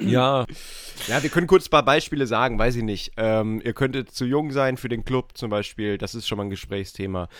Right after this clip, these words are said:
Ähm, äh, weiß ich nicht, äh, irgendwie Flipflops anhaben oder so, dass die dann sagen muss, „Ach, das funktioniert aber hier für den Club nicht.“ Ähm, Toni,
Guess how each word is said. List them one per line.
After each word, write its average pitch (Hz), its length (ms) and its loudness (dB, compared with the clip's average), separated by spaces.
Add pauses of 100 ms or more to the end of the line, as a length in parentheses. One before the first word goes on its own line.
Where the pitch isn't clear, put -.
(460)
Ähm, 123 680 2
äh, 113 260 2
weiß 107 240 2
ich 104 120 -10
nicht, 107 340 -4
äh, 104 300 2
irgendwie 107 680 0 (520)
Flipflops 123 540 2
anhaben 87 480 -2
oder 92 220 -4
so, 85 220 -4
dass 90 220 -8
die 95 140 -6
dann 92 200 -2
sagen 95 320 -2
muss, 95 220 -6
„Ach, - 220 -8
das - 300 -10
funktioniert 110 440 -6
aber 117 100 -2
hier 113 160 -4
für - 120 -16
den 107 100 -6
Club 104 200 -8
nicht.“ 101 240 -8 (380)
Ähm, 104 580 2
Toni, 107 340 0